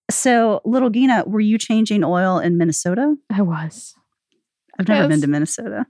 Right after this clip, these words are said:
Speaker 2: Well, don't go in the wintertime. <laughs> So you can go three months in the year, and that basically,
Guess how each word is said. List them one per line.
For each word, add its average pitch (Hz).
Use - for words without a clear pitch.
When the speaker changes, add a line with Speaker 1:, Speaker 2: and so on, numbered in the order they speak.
Speaker 2:
Well, 202
don't 190
go 190
in 185
the 190
wintertime. -
<laughs> 453
So 247
you 247
can 262
go 233
three 233
months 214
in 202
the 196
year, 190
and -
that 185
basically, 196